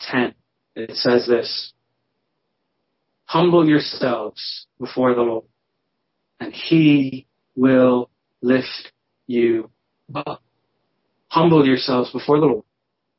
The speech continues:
and he will lift you up. This is what it means, really, to bend the knee, isn't it? To humble ourselves before the Lord. And in the context of, of chapter four that they have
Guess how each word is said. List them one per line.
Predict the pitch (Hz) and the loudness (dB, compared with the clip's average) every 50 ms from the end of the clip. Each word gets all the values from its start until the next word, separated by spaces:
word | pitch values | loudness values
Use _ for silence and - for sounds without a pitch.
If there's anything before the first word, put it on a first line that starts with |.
| _ _ _ _ _ _ _ 131 | _ _ _ _ _ _ _ -14
and | - | -14
he | - - - 165 156 139 120 110 104 - _ _ _ | -12 -8 -2 0 0 0 0 -2 -8 -14 _ _ _
will | - 127 123 120 113 113 113 - 127 120 | -4 0 0 0 0 -2 -6 -4 -2 -2
lift | 117 - - - | -2 -4 -6 -6
you | - - 339 - | -4 -4 -4 -4
up. | - 427 - _ _ _ _ _ _ _ _ _ _ _ _ - _ _ | -6 -10 -14 _ _ _ _ _ _ _ _ _ _ _ _ -20 _ _
This | 151 151 151 - | 0 0 0 -2
is | 151 - - - - | -4 -6 -8 -4 0
what | 151 139 131 | 0 2 2
it | 131 131 | 4 2
means, | 151 160 156 143 131 127 117 123 | 2 2 2 0 0 0 -2 -2
really, | 135 147 147 139 135 123 120 | 0 0 0 2 0 -4 -6
to | - - | -8 -10
bend | - 135 131 131 127 120 | -6 -4 -2 -2 -2 -2
the | 127 | -2
knee, | 123 131 139 135 127 131 | -2 -2 -2 -2 -2 -2
isn't | 143 143 131 123 | -2 -2 -4 -6
it? | - - _ _ _ _ _ _ _ _ _ _ _ | -10 -12 _ _ _ _ _ _ _ _ _ _ _
To | - 139 | -12 -10
humble | 123 - - - 170 175 180 180 180 165 160 147 143 143 135 139 135 | -10 -8 -4 -2 -2 -2 -2 -4 -2 0 0 0 0 -2 -2 -2 -2
ourselves | 131 127 - - - 143 139 135 131 127 120 117 - - - - - _ _ - | -2 -2 -4 -4 -4 -2 -2 0 0 -2 -2 -4 -6 -10 -12 -12 -16 _ _ -12
before | 131 123 - 139 135 135 127 | -12 -8 -4 -2 -2 0 0
the | 120 123 120 | 2 2 0
Lord. | 117 117 - - _ _ _ _ _ _ - - - - | -2 -2 -6 -14 _ _ _ _ _ _ -18 -16 -8 0
And | 156 156 | 2 4
in | 151 151 | 4 4
the | 139 147 - - - | 4 2 0 -4 -2
context | 175 175 185 185 175 170 156 151 - - 151 | 0 2 2 2 2 0 -4 -4 -2 -2 -2
of, | 143 - - - - - | -2 -2 -2 -10 -18 -12
of | - 147 147 | -10 -10 -10
chapter | - - 151 143 - - 143 135 | -6 -6 -6 -6 -4 -4 -6 -6
four | - - 151 156 165 156 147 135 | -4 -4 -2 0 2 2 2 0
that | - 131 - | -2 -2 -2
they | 139 139 | -2 -2
have | 131 | -2